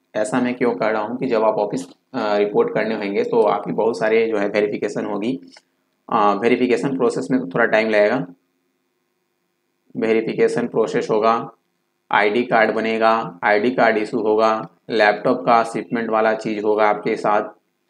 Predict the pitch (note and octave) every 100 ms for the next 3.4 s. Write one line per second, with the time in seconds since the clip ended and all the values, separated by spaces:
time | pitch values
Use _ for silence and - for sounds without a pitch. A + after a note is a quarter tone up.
0 | _ _ _ _ _ _ _ - D#3 C#3+
1 | C#3 C3+ B2+ B2+ B2+ A#2+ A#2+ B2 B2+ A2+
2 | G#2+ A2+ G#2+ A#2 A2 G#2+ G#2+ B2+ C3 C#3+
3 | B2 A2+ -